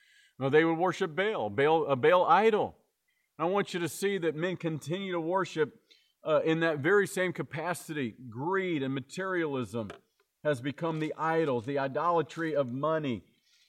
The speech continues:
is, uh, the idolatry of a Babylonian society. Look at what it says here in verse three. It says, "For all the nations have drunk of the wine of the wrath of her fornication.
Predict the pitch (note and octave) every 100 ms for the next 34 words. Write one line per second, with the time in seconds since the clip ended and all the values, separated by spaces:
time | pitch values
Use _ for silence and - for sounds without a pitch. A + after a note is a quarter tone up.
0 | _ D3+ C#3+ B2 C#3+ C3+ B2 C#3 C3 C#3+
1 | C3 C#3+ D3+ C#3+ - C#3+ C3 A2 - _
2 | _ - C3 A#2 C#3+ C#3+ C3+ C#3 C#3+ C3+
3 | B2 - A2 - C3+ C3 B2+ A#2+ B2+ D#3
4 | F3 E3 C#3 - D#3+ D3 D3 C#3 A#2+ A#2+
5 | _ _ _ _ _ - C#3 B2+ C#3+ -
6 | - C#3+ C#3+ A#2 A2 D#3 C#3+ A#2+ - _
7 | _ _ _ _ D3 C#3+ D#3+ D3+ D#3 F3+
8 | F3+ D#3 C#3 C3+ A#2+ D#3 F3 - C3+ C3+
9 | C#3 D#3+ E3+ C#3 B2+ C#3+ E3 C#3 A#2+ B2+
10 | - D#3+ D3+ - D#3 D#3+ - A#2 A2